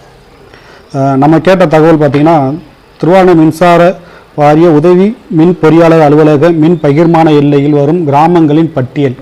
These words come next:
அந்த கிராமத்தில் இருக்கக்கூடிய, அந்த ஏஇ அலுவலக கட்டுப்பாட்டில் வரக்கூடிய மொத்த கிராமங்களின் பட்டியல் தாங்கன்னு சொல்லி கேட்டிருந்தோம்.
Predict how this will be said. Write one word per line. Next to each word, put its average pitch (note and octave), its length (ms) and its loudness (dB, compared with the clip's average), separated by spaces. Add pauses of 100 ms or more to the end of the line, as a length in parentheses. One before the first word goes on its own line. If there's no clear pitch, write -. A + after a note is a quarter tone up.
அந்த C#3 220 -6
கிராமத்தில் D3+ 500 -6
இருக்கக்கூடிய, C3+ 600 -4 (380)
அந்த E3 300 0
ஏஇ E3 460 2
அலுவலக D3+ 380 0
கட்டுப்பாட்டில் C#3+ 500 -6
வரக்கூடிய C#3 380 -4
மொத்த D3 320 -6
கிராமங்களின் D3+ 580 -2
பட்டியல் C#3 440 -2
தாங்கன்னு C3+ 340 -4
சொல்லி C3+ 160 -4
கேட்டிருந்தோம். C3 400 -6